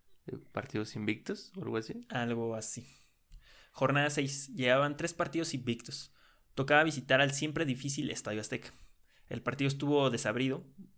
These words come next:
Speaker 2: Mucha preocupación de ambos bandos que terminó, se terminó rompiendo con un golazo de Pellerano de fuera del área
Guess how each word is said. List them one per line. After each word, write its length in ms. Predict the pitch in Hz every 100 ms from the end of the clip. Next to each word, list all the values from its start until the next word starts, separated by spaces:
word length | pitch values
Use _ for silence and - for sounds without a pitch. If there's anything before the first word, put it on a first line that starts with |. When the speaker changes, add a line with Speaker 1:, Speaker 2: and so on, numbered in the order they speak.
| -
Speaker 2:
Mucha 280 | 135 143 208
preocupación 480 | 139 113 117 135 139
de 60 |
ambos 240 | 143 143 123
bandos 320 | 135 143 139
que 80 | 127
terminó, 440 | 117 117 127 139 -
se 300 | - 131 120
terminó 240 | 120 123
rompiendo 380 | 143 143 165 151
con 160 | 139 127
un 140 | 151
golazo 520 | 143 139 139 135 -
de 60 | 156
Pellerano 460 | 139 123 117 120 127
de 80 |
fuera 220 | 117 123 123
del 160 | 117
área 240 | 117 127